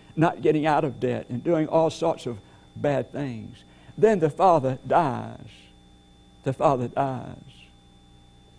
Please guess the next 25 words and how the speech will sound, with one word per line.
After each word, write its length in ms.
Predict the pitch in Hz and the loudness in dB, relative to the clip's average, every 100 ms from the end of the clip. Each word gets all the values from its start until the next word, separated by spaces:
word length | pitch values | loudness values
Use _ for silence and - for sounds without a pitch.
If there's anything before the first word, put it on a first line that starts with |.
| - | -6
Doctors 440 | - 175 - 131 107 | 2 2 2 -6 -6
say 240 | - 139 | -2 0
heart 260 | 131 170 156 | 2 2 0
attack. 400 | 131 151 107 104 - - - - - - | -4 -6 -8 -10 -18 -20 -20 -20 -20 -8
Jesus 360 | - 165 127 107 | -2 -2 -2 -8
says 420 | 113 127 117 113 120 | -2 -2 -2 -8 -4
murderer. 460 | 151 123 98 85 90 - - _ _ _ _ _ - | -2 -2 -6 -16 -18 -20 -20 _ _ _ _ _ -4
This 200 | 165 139 | -4 0
boy 320 | 165 160 120 | 2 2 0
killed 320 | - 156 139 | 0 0 2
his 140 | 127 | 0
father 440 | - 147 147 104 101 - _ - - | -2 -2 -2 -6 -10 -14 _ -20 -8
because 300 | 147 147 151 | -4 0 0
he 80 | - | 0
disappointed 580 | 135 156 - 165 165 127 | -4 -6 -6 -6 -4 -4
him 100 | 120 | -6
so 220 | - 135 | -6 -6
badly. 480 | 131 143 135 107 101 - - - - _ - | -4 -4 -4 -8 -12 -14 -20 -20 -20 _ -6
He 100 | 151 | -4
brought 240 | - 139 | 0 0
his 160 | 131 120 | 0 0
life 380 | 147 123 107 | 0 0 -4
to 140 | - 131 | -6 -6
an 80 | - | -6
end. 420 | 131 127 110 | -8 -8 -10